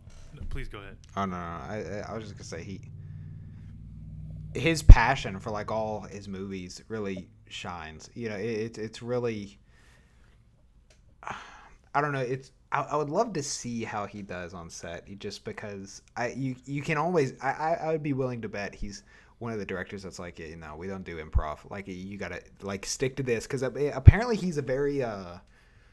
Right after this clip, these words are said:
Speaker 2: what's the word I'm looking for? Efficient, I guess, uh, director in the
Speaker 1: Mm-hmm.
Speaker 2: sense of, like, he doesn't turn in a film late. I remember seeing something about that. Like, he always has his edit done on time most of the times, like, w-, weeks early, you know, where he's like, "Here you go, like, film's done."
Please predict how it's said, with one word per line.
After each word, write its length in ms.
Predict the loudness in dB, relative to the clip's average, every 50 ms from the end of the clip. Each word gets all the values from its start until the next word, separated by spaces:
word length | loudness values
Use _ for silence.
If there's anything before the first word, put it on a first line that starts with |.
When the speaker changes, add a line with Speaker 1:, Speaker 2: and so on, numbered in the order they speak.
| -20 -16 -12
Speaker 2:
what's 120 | -12 -10
the 60 | -8 -6
word 140 | -4 -4
I'm 100 | -4 -6
looking 180 | -8 -10 -12 -10
for? 160 | -10 -10 -8 -8 -10
Efficient, 640 | -10 -10 -6 -4 -4 -2 -2 0 0 -2 -2 -2 -4
I 60 | -6 -4
guess, 440 | -2 -2 -2 -2 -2 -6 -10 -12 -14 -20 -20 -20 -20 -10 -6
uh, 120 | -4 -2 0
director 460 | 0 0 2 2 0 2 2 0 0
in 160 | 2 2 0
the 60 | 0
Speaker 1:
Mm-hmm. 100 | -2 -2
Speaker 2:
sense 200 | -2 -2 -2 -2
of, 120 | -4 -4 -2
like, 240 | -4 -4 -4 -8 -14
he 180 | -10 -6 -6 0
doesn't 400 | 2 2 2 4 2 0 -2 -4
turn 220 | -4 -4 -2 -2
in 100 | -2 -4
a 60 | -6
film 300 | -6 -6 -6 -6 -6 -6
late. 280 | -8 -8 -10 -10 -12 -14 -18 -20 -20 -20 -20 -10 -6
I 60 | -2
remember 240 | -2 0 2 2 2
seeing 280 | 2 2 0 -2 -2 0
something 260 | -2 -2 -2 -2 -4
about 260 | -2 -2 -2 -2 -2 -2
that. 120 | -4 -4
Like, 160 | -4 -4 -6
he 160 | -6 -8 -8
always 400 | -4 0 2 4 4 4 4 2 2
has 200 | -2 -4 -4 -4
his 160 | -6 -8 -8
edit 340 | -6 -6 -6 -6 -8 -10 -10
done 240 | -12 -12 -12 -12 -14 -10 -8
on 220 | -6 -6 -6 -6
time 380 | -4 -4 -4 -4 -4 -4 -6 -10 -14 -16 -14
most 500 | -12 -10 -2 2 4 4 6 4 4 2
of 80 | -4
the 80 | -6 -8
times, 400 | -8 -6 -6 -6 -6 -6 -8 -8
like, 160 | -10 -10 -10
w-, 220 | -10 -14 -14 -14 -14 -14 -14
weeks 420 | -12 -8 -8 -8 -8 -8 -10 -10 -10 -10
early, 420 | -12 -12 -10 -12 -12 -14 -16 -20 -20 -20 -20 -20 -20 -20 -14 -10
you 100 | -8 -6
know, 100 | -4 -4
where 100 | -2 -2
he's 220 | -2 -4 -6 -6
like, 240 | -6 -6 -8 -10 -14 -14
"Here 180 | -8 -6 -6
you 100 | -6 -4
go, 180 | -6 -6 -6 -8
like, 160 | -8 -10 -10
film's 240 | -10 -10 -8 -10 -10
done." 220 | -10 -10 -12 -12